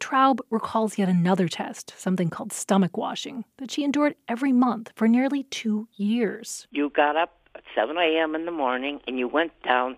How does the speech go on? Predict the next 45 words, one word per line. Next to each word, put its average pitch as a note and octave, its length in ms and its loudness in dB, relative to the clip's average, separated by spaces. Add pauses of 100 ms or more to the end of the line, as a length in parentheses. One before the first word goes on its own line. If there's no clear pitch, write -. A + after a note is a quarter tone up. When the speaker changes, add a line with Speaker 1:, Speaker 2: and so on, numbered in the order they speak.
Speaker 2:
to C#3+ 60 -10
the C#3+ 100 -4
lab, A2 460 2 (280)
and A2+ 280 -6 (320)
a, F#2+ 40 -6
a, F#2 40 -10 (200)
a - 40 -10 (120)
technician C3 600 -4
came A#2 300 -2 (220)
and B2 140 -4
gave C3+ 340 2
you C3 240 -4
a G#2+ 60 -4
little B2+ 240 -4 (200)
tiny B2 300 0
bit B2+ 180 -2
of C3+ 80 2
oil A2 340 2 (480)
and A2 120 -4
a A2 80 0
long C#3 480 0 (300)
three C#3+ 180 2
and C#3 100 0
a C3+ 60 -2
half B2 260 2 (180)
foot - 280 -4 (340)
rubber B2 440 0
hose. G#2+ 400 -2 (600)
And A#2 240 -2
then C3 180 0
he'd B2 260 -10
say, A#2+ 140 0
"Now, A#2+ 300 0 (240)
now A2+ 100 -4
breathe, D3+ 320 0 (120)
breathe D3+ 280 -2
deep, B2+ 240 -2
breathe D3+ 260 0
deep." A#2+ 240 -2 (600)
And B2+ 180 0
he'd A2+ 180 -10 (100)
start C3 200 -2 (160)
sticking D3+ 380 -4
the A#2 100 -12 (120)
tube A2+ 220 0